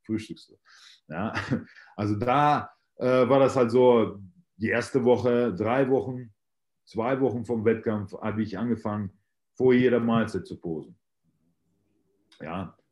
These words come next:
posen, drei Runden, essen.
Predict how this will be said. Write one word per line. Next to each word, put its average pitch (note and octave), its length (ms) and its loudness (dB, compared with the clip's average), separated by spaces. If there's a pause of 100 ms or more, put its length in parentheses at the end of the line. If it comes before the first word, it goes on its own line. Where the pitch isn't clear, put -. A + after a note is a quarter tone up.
(340)
posen, C3+ 680 0
drei A#2 280 0
Runden, B2+ 520 -8 (520)
essen. - 380 -12